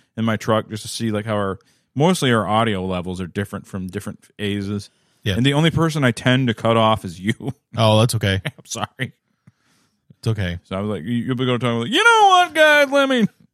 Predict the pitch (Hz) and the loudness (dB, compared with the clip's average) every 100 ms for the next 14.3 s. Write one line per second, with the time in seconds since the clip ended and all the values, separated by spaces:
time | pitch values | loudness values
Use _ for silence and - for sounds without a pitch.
0 | _ 113 107 - - 143 143 160 - 123 | _ -16 -16 -10 0 4 6 6 6 0
1 | 113 120 120 127 - 120 - 117 107 98 | 2 2 4 2 2 0 2 2 4 2
2 | 104 95 - 101 92 98 123 - 143 - | 0 0 0 2 2 0 -2 -4 -8 -6
3 | 160 - 143 - 143 - - 107 131 104 | -8 -8 -12 -6 -6 -6 -6 0 2 2
4 | 95 90 156 151 127 123 135 156 113 107 | 0 2 4 4 4 4 4 4 2 0
5 | 107 - - _ 180 135 147 - _ _ | -2 -4 -18 _ -4 -2 -2 -6 _ _
6 | _ _ - - 139 147 120 - - 170 | _ _ -16 -2 0 0 -2 -10 0 2
7 | - 95 139 131 120 151 147 - - _ | 2 2 2 2 2 2 0 -4 -8 _
8 | _ _ - 123 117 110 113 _ _ _ | _ _ -2 2 4 2 -2 _ _ _
9 | _ - 123 127 - _ _ - 123 139 | _ -4 0 0 -2 _ _ -2 0 0
10 | 120 - 123 131 123 123 120 135 135 120 | -2 -6 -6 -4 -2 0 2 0 0 0
11 | 107 - - 139 147 131 139 127 120 110 | -4 -10 -4 0 0 2 0 2 0 0
12 | 104 110 98 92 85 113 117 113 110 107 | -2 -2 -2 -4 -2 0 2 2 0 0
13 | 104 95 87 _ - 214 320 226 - 117 | -2 -4 -6 _ -2 0 0 -2 -6 -6
14 | 98 87 | -6 -8